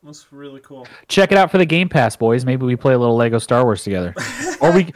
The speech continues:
Speaker 2: or we play some X, or we play some GoldenEye on the Xbox and play some multiplayer.
Speaker 1: Oh my god, that
Speaker 2: Play some
Speaker 1: I
Speaker 2: slappers only.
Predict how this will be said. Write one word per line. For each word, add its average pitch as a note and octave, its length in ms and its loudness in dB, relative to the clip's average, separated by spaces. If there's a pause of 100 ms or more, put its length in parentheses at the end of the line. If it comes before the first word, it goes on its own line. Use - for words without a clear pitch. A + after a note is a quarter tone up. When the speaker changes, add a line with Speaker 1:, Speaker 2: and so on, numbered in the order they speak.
(240)
Speaker 2:
or F3+ 180 4
we G3 120 4
play F3+ 240 4
some C#3+ 480 -2
X, - 300 -6
or D#3+ 140 2
we E3+ 100 2
play D#3+ 180 0
some C3+ 200 -4
GoldenEye C3+ 440 0
on A2+ 80 -4
the A#2 60 -2
Xbox A#2+ 440 -2
and A#2 80 -14
play B2 140 -4
some A2+ 180 -8
multiplayer. A2+ 580 -4
Speaker 1:
Oh F#3+ 200 0
my E3 180 -4
god, D#3 460 -4 (240)
that E3 320 -8
Speaker 2:
Play F3+ 160 4
some D#3 160 -4
Speaker 1:
I - 20 -4
Speaker 2:
slappers E3+ 520 2
only. D3 420 2